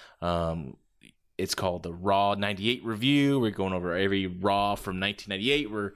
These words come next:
looking at the business side of the W W E, plus als-, also covering the show, talking about the storylines. This is, like, really the, the really big peak of W W E there on Fire ninety-eight. Of course, we're leading up to SummerSlam,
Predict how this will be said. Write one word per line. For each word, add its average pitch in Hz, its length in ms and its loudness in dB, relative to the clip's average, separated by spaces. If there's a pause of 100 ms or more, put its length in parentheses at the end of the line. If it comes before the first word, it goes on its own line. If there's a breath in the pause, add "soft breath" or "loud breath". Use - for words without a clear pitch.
(400 loud breath)
looking 135 260 0
at 120 100 -2
the 107 60 -4
business 147 400 -2
side 139 400 4
of 139 100 0
the 135 60 -4
W 135 240 0
W 139 220 2
E, 135 40 0
plus 131 240 0 (100)
als-, 117 380 0
also 110 300 0
covering 107 320 -4
the 101 80 -4
show, 107 340 2
talking 104 300 -4
about 95 160 -6
the - 80 -10
storylines. 101 640 0
This 113 180 0
is, 104 60 0
like, 101 160 0
really 104 440 0 (560 loud breath)
the, 87 420 0 (540)
the 95 120 0
really 101 280 2 (360)
big 113 320 0
peak 120 380 0
of 90 100 -4
W 101 180 2
W 95 180 -4
E 98 360 2
there 92 200 0
on 90 140 -4
Fire 107 520 0
ninety-eight. 92 640 0
Of - 60 -14
course, - 280 -6
we're 120 120 4
leading 107 320 2
up 101 200 0
to 95 200 -4
SummerSlam, 104 1160 0